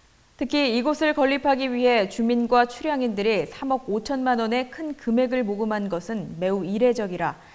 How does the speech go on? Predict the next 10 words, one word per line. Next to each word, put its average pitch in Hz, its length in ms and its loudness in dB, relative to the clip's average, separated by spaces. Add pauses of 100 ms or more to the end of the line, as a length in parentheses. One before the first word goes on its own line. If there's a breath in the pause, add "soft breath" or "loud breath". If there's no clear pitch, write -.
(220 loud breath)
손불면 269 500 2
주민자치위원회가 240 1300 2
주민들의 240 520 2
의견을 240 420 2
수렴해 196 580 -2
다양한 202 400 -2
프로그램을 269 560 0
운영해 233 440 0
나갈 196 340 -4
계획입니다. 175 680 -8